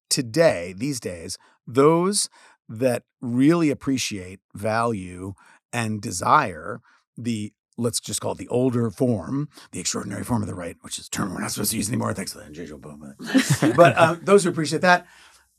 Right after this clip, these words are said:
Speaker 1: you, you wouldn't do that just 'cause you're, you have to. That's not somebody dragging somebody on Sunday morning. There may be some families or whatever. But it, it's also not just like, "Okay, well, let's just go to Mass." You're doing that 'cause you really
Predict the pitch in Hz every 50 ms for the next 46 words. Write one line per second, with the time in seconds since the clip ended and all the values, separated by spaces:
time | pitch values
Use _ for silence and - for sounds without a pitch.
0 | _ _ _ 277 247 - - _ _ _ _ _ _ _ 339 - - 277 277 302
1 | - - 196 220 214 240 294 330 330 294 247 175 220 220 196 185 165 151 - 135
2 | 127 160 147 - - - - 156 139 113 98 - _ _ _ - - 139 143 -
3 | _ - 120 117 101 - 123 107 - - - - - - - _ _ _ - -
4 | 151 165 - 185 170 160 - - 170 156 143 131 113 110 123 123 123 127 120 123
5 | 117 110 - 123 110 104 107 104 101 - - 117 113 110 104 - 123 107 90 101
6 | 101 98 - 113 143 151 131 - - 71 - - 113 107 - 64 - - - -
7 | - - - - - - - - - - - - - - 170 165 185 196 165 170
8 | - 233 254 226 202 185 165 151 143 123 139 117 - 135 123 123 - - 220 208
9 | - 170 165 156 156 151 147 139 135 139 131 131 127 104 - 117 113 110 104 104
10 | 104 - _ _ _ - 208 220 214 330 339 285 214 196 180 180 - - - 156
11 | 156 127 131 147 139 135 131 135 151 170 190 214 214 185 151 117 104 98 113 131
12 | 131